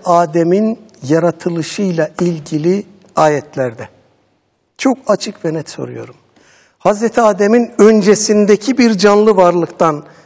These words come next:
sarahaten bahsediliyor mu? Bir.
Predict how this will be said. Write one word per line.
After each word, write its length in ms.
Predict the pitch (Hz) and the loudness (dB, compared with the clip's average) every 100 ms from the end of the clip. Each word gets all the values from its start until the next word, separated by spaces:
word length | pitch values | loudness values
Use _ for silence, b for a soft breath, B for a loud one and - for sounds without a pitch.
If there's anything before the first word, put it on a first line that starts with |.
| b | b
sarahaten 720 | - 220 247 202 196 220 202 | -4 0 2 2 0 -4 -4
bahsediliyor 600 | 160 - 147 131 127 107 | -6 -8 -14 -12 -14 -14
mu? 60 | 110 _ _ _ _ _ _ _ _ _ _ _ _ _ _ _ - | -20 _ _ _ _ _ _ _ _ _ _ _ _ _ _ _ -6
Bir. 180 | 170 | -6